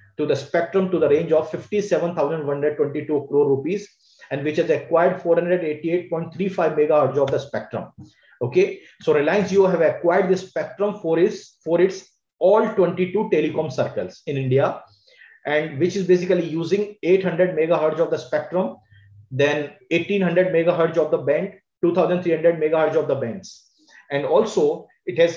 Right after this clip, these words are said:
increased its, you know, footprint specifically in the telecom sector by thirty, by thirty-five percent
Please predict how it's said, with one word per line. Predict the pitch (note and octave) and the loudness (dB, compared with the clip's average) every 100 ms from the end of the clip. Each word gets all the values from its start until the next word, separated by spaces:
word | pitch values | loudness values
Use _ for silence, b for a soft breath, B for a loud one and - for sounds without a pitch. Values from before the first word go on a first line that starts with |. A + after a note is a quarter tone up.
| - | -10
increased | E3 - F#3+ A3+ F#3 - | -12 -6 -2 0 -2 -2
its, | F3 F3 - - - | -2 -2 -8 -16 -4
you | E3 | -2
know, | A#3 | -2
footprint | - G3 F#3+ - F3+ F#3 C3 | 0 0 0 0 0 0 -4
specifically | - E3 F#3 F3 E3+ D#3+ | -2 -2 0 -2 0 0
in | E3 | 0
the | D3+ | -2
telecom | D#3 D3+ E3+ E3+ C#3 | 0 -2 0 -2 -2
sector | C3+ - F3+ | -6 0 0
by | C#3 C#3 G3+ - - b b b - | 2 2 2 -2 -10 b b b -2
thirty, | F#3 F#3 C#4+ - | -2 -2 -8 -12
by | C3+ D#3 F#3+ | 0 2 2
thirty-five | - F#3+ A#3 - D#3+ D3 | 0 -2 -2 0 0 0
percent | D#3+ C#3+ F#3 A3+ | -2 -2 -2 -4